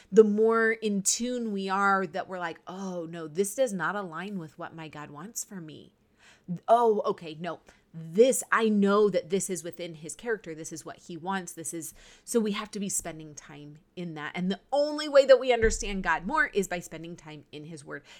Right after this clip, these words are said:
You see how it's this cycle? We gotta keep doing it. Plus, the more that you spend time in his word, the more you want to spend time in his word. At least that's what I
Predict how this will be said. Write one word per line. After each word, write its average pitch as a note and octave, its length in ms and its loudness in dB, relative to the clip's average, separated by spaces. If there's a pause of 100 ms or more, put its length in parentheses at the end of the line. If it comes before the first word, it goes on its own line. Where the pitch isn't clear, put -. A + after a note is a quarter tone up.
You A#3+ 100 4
see G#4 380 10
how C#4 160 12
it's D4 180 12
this E4+ 240 0
cycle? D4+ 400 6
We A#3 120 4
gotta D4+ 200 2
keep C#4+ 220 0
doing D4 180 -6
it. - 140 -12
Plus, F4+ 440 0 (320)
the D4 140 2
more E4 240 2
that D#4+ 120 -4
you C4 120 -2
spend G#4 340 0
time A#3 280 -6
in G3+ 100 -8
his F#3+ 240 -6
word, F#3 220 -8
the G3+ 80 0
more G3+ 160 -4
you F3+ 180 -8
want D#3 380 -14
to D#3 100 -18
spend - 300 -20
time C#3 240 -18
in C#3+ 80 -18
his D3+ 240 -18
word. - 200 -18
At - 140 -4
least E3+ 180 -10
that's D3+ 220 -10
what C3 100 -16
I B2 80 -14